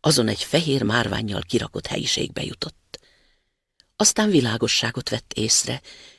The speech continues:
mely a palota belsejéből áradt. Elindult a világosság felé. Egy ajtóhoz ért, az ajtó előtt hatalmas rabszolga feküdt és aludt. A rabszolga mellett egy asztalkán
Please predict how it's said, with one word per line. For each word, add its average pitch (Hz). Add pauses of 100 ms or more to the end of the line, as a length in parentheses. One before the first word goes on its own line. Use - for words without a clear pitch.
(120)
mely 170
a 160
palota 131
belsejéből 113
áradt. - (880)
Elindult 113
a 107
világosság -
felé. - (1040)
Egy 123
ajtóhoz 113
ért, - (360)
az -
ajtó -
előtt -
hatalmas -
rabszolga -
feküdt -
és -
aludt. - (960)
A -
rabszolga 147
mellett 170
egy -
asztalkán 175